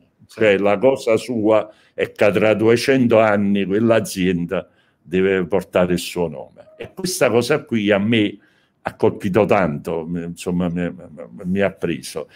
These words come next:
Speaker 2: E, e in questo ragionamento mi è piaciuto il fatto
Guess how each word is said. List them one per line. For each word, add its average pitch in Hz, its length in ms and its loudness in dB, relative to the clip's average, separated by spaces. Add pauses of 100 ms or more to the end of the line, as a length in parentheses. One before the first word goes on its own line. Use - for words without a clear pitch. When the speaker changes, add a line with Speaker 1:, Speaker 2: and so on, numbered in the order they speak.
(260)
Speaker 2:
E, 143 580 4
e 139 140 4
in 160 220 4
questo 175 540 6
ragionamento 113 1000 4
mi 120 120 4
è 127 100 4
piaciuto 135 580 0
il 107 100 2
fatto 120 720 0